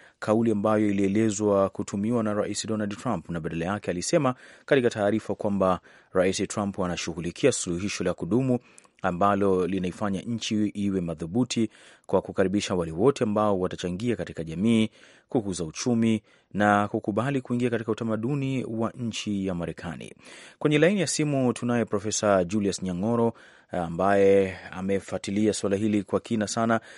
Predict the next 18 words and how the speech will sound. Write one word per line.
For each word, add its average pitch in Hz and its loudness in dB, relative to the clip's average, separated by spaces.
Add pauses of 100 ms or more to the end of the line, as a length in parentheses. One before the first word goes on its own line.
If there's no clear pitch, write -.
(320)
Tafadhali 160 6
Profesa, 156 6
tunafahamu 151 0
kwamba 143 4
haukuwepo 123 4
kwenye 113 2
mkutano 104 -2
huo 104 6
ambao 101 6
unaelezwa 95 2
kwamba 90 0
Rais 90 -6
Donald 95 -4
Trump 101 -4 (500)
alitamka 95 0
maneno 95 -2
hayo, 92 0
lakini 135 0